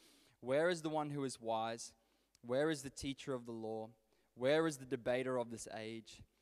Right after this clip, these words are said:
Hasn't God made the world's wisdom foolish?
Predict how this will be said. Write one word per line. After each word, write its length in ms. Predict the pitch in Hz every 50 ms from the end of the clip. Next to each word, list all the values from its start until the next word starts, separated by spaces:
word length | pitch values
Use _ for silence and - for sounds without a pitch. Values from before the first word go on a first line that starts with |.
| _ _
Hasn't 360 | - 135 143 147 160 175 156
God 300 | 127 135 135 143 143 139
made 300 | 135 131 131 135 139 131
the 60 | 123 127
world's 440 | 120 123 127 127 131 131 120 -
wisdom 420 | 143 117 127 131 127 123 117 123 120
foolish? 640 | - - - 131 127 131 139 156 160 - - -